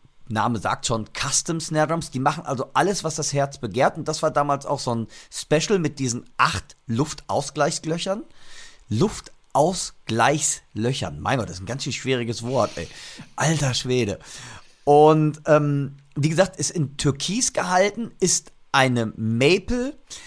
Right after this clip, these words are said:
Wie viele Lagen, kann ich jetzt gar nicht sagen. Ich meine, es wären sieben Millimeter. Was ich noch weiß, ich habe einen zweiundvierzig spiraligen Canopus Snare Drum Teppich drunter gemacht.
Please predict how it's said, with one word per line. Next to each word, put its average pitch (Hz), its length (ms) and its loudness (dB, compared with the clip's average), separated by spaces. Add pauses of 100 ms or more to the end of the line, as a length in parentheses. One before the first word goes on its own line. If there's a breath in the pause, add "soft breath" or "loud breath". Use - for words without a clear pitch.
(180 loud breath)
Wie 147 160 -2
viele 165 180 -2
Lagen, 151 400 4
kann 160 160 -2
ich 143 80 -6
jetzt 147 180 -6
gar 135 140 2
nicht 131 160 -4
sagen. 127 280 2
Ich 123 140 -8
meine, 156 220 -2
es - 140 -6
wären 156 360 -6 (240)
sieben 131 540 -4
Millimeter. 196 340 -2
Was 175 120 0
ich 156 100 -4
noch 135 120 -2
weiß, 143 220 0
ich 143 140 -4
habe 143 140 -4
einen 139 120 -8
zweiundvierzig 208 1080 -2
spiraligen 151 720 0 (520 soft breath)
Canopus 170 840 0
Snare 175 400 6
Drum 120 240 -2
Teppich 107 320 -8
drunter 123 300 -2
gemacht. 139 280 0